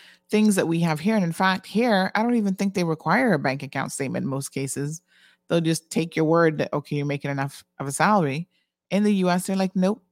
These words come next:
we want to see your taxes, your bank account statement, give us your social security number." Immigration wanted all this information from poor Aunt Lottie.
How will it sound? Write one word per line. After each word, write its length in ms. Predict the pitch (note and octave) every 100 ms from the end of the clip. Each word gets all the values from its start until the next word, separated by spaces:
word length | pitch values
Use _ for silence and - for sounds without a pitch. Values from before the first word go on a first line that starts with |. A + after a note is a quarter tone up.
| _ _ _ _ _ _ _ -
we 120 | E3
want 300 | E3+ D3 C#3+
to 100 | C#3+
see 180 | C#3 C#3
your 140 | C3 -
taxes, 680 | D#3+ F#3 F#3 G3 G#3 G3+ - - -
your 120 | D3 D3
bank 200 | D3+ F3+
account 280 | F3+ F#3 F#3
statement, 360 | F#3+ G3 -
give 120 | E3+ E3
us 100 | -
your 80 |
social 160 | C3+ D3
security 440 | C#3 C3 E3+ G3
number." 520 | F#3+ G3 G3+ G3 G3+ - _ _ _
Immigration 480 | E3 D#3+ F3 G3 F3+
wanted 220 | D#3+ D3
all 420 | C#3+ F3+ G3 G#3
this 160 | G#3 G3+
information 540 | G#3 G#3 F3+ D3 C#3+
from 100 | C#3+
poor 200 | - D3+
Aunt 160 | D3+ D3+
Lottie. 460 | D3 C3 C3+ E3